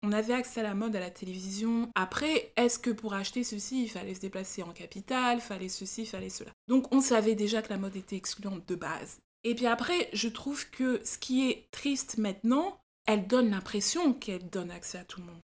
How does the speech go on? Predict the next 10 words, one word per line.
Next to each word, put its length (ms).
Mais 80
c'est 120
faux. 400
En 80
fait, 180
ça 100
n'a 100
pas 140
changé, 460
ça. 280